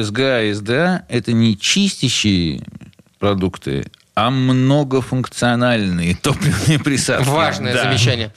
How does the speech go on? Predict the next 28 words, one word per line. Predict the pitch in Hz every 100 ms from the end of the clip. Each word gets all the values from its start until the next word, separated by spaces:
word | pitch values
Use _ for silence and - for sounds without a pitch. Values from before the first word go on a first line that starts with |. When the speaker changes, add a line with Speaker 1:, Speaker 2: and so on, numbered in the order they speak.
| -
Speaker 1:
Да. | 107 104 - -
То, | 160 190
что | - 165
они | 156 151
чистят | - 165 - 127
топливную | 139 123 120 113 104
систему, | 120 113 277 208 156
это, | 143 151 147 135 - - - - -
э, | 113 113 113
может | 110 123 110
быть, | 113 117
э, | 107
там, | 101 98 98 92 87
важнейшая | 80 117 101 110 98 - 92 87 87 85 82 85
или | 90
главная | 90 98 92 92 87
их |
задача. | 82 87 82 76 90 85
Но, | 127 147 95
помимо | 110 110 143 139 120
этого, | 180 208 117 101
они | 104 131
ещё | 139 113
содержат | 117 110 113 95 90
смазывающие | - 165 175 156 120 107 101
компоненты, | 98 92 104 101 92 82
которые | - 95 107 107
позволяют | 104 95 107 110 107 95